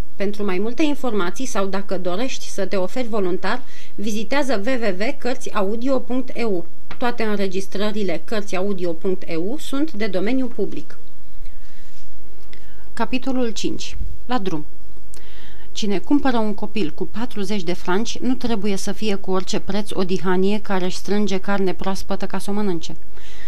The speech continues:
Vitalis nu voia să mă mănânce și,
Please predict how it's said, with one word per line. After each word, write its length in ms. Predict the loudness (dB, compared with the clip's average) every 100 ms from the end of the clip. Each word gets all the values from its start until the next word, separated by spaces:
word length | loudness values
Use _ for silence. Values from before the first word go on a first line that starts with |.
| 0
Vitalis 560 | 0 0 0 0 0 0
nu 140 | 0
voia 220 | 0 0
să 140 | 0 0
mă 80 |
mănânce 500 | 0 0 0 0 -2 0
și, 440 | 0 0 0 0